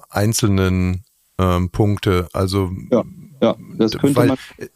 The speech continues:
Speaker 2: schaffen,
Speaker 1: gibt
Speaker 2: ja.
Speaker 1: wahrscheinlich viele Leute, die einen ähnlich behaarten Anus haben.
Speaker 2: Ja.
Speaker 1: Aber, äh, wenn man jetzt die, genau, die Entfernung vom, zum Sack noch mit dazu nimmt,
Speaker 2: Ja.
Speaker 1: dann, äh, die Farbe des Anus, die Größe,
Speaker 2: Abs-,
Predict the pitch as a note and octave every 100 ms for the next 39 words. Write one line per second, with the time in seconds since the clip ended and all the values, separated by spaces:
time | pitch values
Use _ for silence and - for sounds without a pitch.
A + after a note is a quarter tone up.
0 | _ - - B2+ F3 D3+ D3 C#3+ C#3 -
1 | D3 D3+ C3 B2+ C3 C3 B2+ G2 A#2+ B2
2 | A2+ C3 C#3 C#3 - A2 A2 A2+ B2 A#2
3 | A2 - _ _ - A2 B2+ C3 - A#2+
4 | B2+ C#3+ E3 _ - - - - - -
5 | - - A#2+ A#2+ A#2+ A#2 A2+ A2+ - _
6 | A2 A2 G#2+ A2 A2+ A2+ - - G#2+ G2+
7 | A2+ A#2+ G2+ G2 G2+ G2+ A#2 A#2 A#2+ A2+
8 | - A2+ G#2 - G#2+ F#2+ A2 A#2+ D3 C#3+
9 | C#3+ D3 C#3+ D#3 D#3 E3 F#3+ G3 - -
10 | - - - _ _ - A#2+ A#2+ B2 A#2+
11 | A2+ A2+ G#2 A2 - A2 A2 C3 D3 D3+
12 | - - B2+ C#3+ E3 G3+ - - - -
13 | A#2+ G2+ A2 B2+ C3+ E3 G#3 A#3